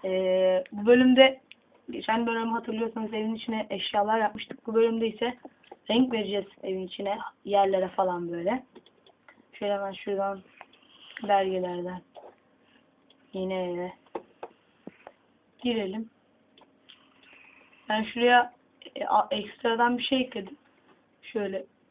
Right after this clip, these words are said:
boş kalmasın diye buraya böyle dağlı bir resim, çerçeve yaptım. Üç boyutlu yine tabi.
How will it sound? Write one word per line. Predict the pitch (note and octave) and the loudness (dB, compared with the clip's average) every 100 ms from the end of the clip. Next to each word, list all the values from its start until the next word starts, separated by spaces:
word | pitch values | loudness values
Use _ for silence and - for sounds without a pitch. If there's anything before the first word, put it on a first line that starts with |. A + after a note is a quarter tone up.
| _ _ _ - | _ _ _ -8
boş | G#3 G3+ - | -4 -4 -4
kalmasın | A3 G#3 G3+ F#3 G#3 G3 | 0 0 0 -8 -10 -2
diye | A3+ | -2
buraya | G#3 G3 F#3+ | -2 -4 -4
böyle | G3 F#3+ F#3+ - _ _ _ _ G3 | -4 -4 -6 -10 _ _ _ _ -2
dağlı | G#3+ G#3 G3 F#3+ | 6 6 6 0
bir | G3+ | -6
resim, | G#3 G3 - G3 | -6 -8 -12 -10
çerçeve | F#3 - G#3+ G#3 - A3 G3 | -2 4 4 4 0 0 0
yaptım. | F3+ - - A#3+ - - - _ - - _ _ - | -2 -6 -6 -8 -8 -20 -20 _ -20 -20 _ _ -14
Üç | F#3+ - | -14 -12
boyutlu | G#3+ F#3 - F#3 | -8 -8 -8 -12
yine | F3+ F3+ | -12 -6
tabi. | F#3+ G3+ | -2 -2